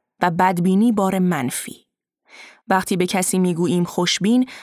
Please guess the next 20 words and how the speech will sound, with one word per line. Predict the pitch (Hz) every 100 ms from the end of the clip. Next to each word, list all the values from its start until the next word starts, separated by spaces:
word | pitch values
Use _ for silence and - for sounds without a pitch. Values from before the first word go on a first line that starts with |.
| -
معمولاً | 220 214 220 226 254 302
تمجید | 277 - 247 233 277 254
به | 190
حساب | 170 - 131 127
می‌آید. | 156 135 - - - _ _ _ _ _ _ _ _ -
به | 262
همین | 262 339 302 214
دلیل | 190 185 185
است | 180 - -
که | 190
سیاستمداران | - 190 185 185 185 185 180 175 175 180 180 180 -
به | 240
طور | 233 262 262
ویژه | 226 226 208 220
علاقه‌مندند | - 196 185 185 180 180 180 180 170 -
اصرار | 185 - 196 190
کنند | 190 185 180 170
که | -
خوشبین | 175 185 175 - 180 165
هستند | 160 135 - - -